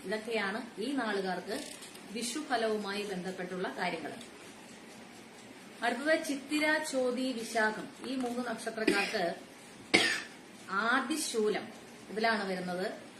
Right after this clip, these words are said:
അപ്പൊ വിഷുഫലവുമായി ബന്ധപ്പെട്ട് ധനനാശം, രോഗാദി ആപത്തുകള്, ചിലവുകള് വർദ്ധിക്കാം, അവഗണനകള് കിട്ടാം,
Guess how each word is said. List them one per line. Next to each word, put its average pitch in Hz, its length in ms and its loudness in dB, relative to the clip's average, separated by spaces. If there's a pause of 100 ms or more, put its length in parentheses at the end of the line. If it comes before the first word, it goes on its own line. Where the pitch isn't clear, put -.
(1120)
അപ്പൊ 214 240 2
വിഷുഫലവുമായി 233 720 2
ബന്ധപ്പെട്ട് 240 640 0
ധനനാശം, 240 720 2 (640)
രോഗാദി 220 640 4
ആപത്തുകള്, 233 800 2 (600)
ചിലവുകള് 233 520 4
വർദ്ധിക്കാം, 226 800 0 (360)
അവഗണനകള് 233 880 2
കിട്ടാം, 226 480 0